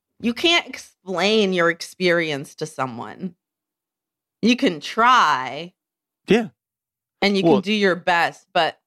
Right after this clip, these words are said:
Speaker 1: the way that it feels inside, like, the way that, like, I am financially, like,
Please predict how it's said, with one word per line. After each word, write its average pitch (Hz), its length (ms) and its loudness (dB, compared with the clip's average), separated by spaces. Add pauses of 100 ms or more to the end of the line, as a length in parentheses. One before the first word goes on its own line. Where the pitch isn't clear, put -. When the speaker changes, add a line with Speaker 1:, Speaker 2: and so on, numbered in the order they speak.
(220)
Speaker 1:
the 196 100 4
way 196 220 4
that 226 160 4
it - 200 -6
feels 190 300 0
inside, 175 880 -2 (320)
like, 190 220 0
the 214 100 4
way 185 280 4
that, 196 180 2
like, 156 220 -6
I 165 320 2
am 170 340 -4 (400)
financially, 160 800 -4
like, 139 260 -2